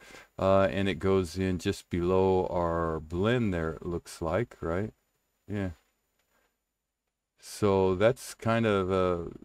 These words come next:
good for me, I think. Uh, let's change it to this. Yeah, you can play around with it. There we go. Uh, if you don't like that length on there,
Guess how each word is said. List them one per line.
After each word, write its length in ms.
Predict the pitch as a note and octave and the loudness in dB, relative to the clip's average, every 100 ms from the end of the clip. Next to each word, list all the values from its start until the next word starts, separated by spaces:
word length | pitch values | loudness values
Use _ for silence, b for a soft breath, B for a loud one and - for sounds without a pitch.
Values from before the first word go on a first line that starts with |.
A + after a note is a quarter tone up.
| - - _ _ _ | -20 -20 _ _ _
good 240 | - G#2+ G#2 | -2 -2 -2
for 160 | - | -4
me, 340 | G2 A2+ A#2 G2 | 0 2 2 2
I 120 | F2+ | 0
think. 560 | - F2+ G2+ - - - - | -2 -4 -4 -6 -20 -16 -8
Uh, 320 | F2 E2+ E2+ - B B B B B | -4 -2 -4 -8 B B B B B
let's 220 | F#2 - | -12 -10
change 340 | - G2 F#2 E2+ | -6 -2 -2 -2
it 160 | E2+ | -8
to 160 | - - | -8 -12
this. 680 | F2 F2 G#2+ - - - - _ _ _ _ _ _ _ _ | -4 -2 -2 -4 -20 -20 -20 _ _ _ _ _ _ _ _
Yeah, 180 | A2+ A#2+ | -2 2
you 200 | A#2+ A#2+ | 4 2
can 580 | - G#2 F#2 C#2+ - - | 2 -2 -2 -6 -10 -12
play 240 | - G2+ | -2 0
around 220 | F2+ F2 E2+ | 0 -2 -4
with 160 | - | -2
it. 120 | B2 A#2+ | -4 -2
There 260 | F2 F2+ | -4 -2
we 140 | E2+ D#2+ | -2 0
go. 240 | G#2 C3+ B B B B | 0 0 B B B B
Uh, 300 | G2 G2+ G2+ | 6 8 8
if 140 | G2+ G#2 | 6 2
you 80 | A2 | 4
don't 200 | A#2 G#2 | 6 6
like 260 | A2 G2+ | 6 4
that 300 | A2 G2+ G2 - _ _ _ _ - | 6 6 6 0 _ _ _ _ -8
length 460 | G#2 A2 B2 A#2+ | -2 4 4 4
on 280 | B2 B2 B2 | 4 4 4
there, 360 | B2+ B2+ C3 | 4 4 4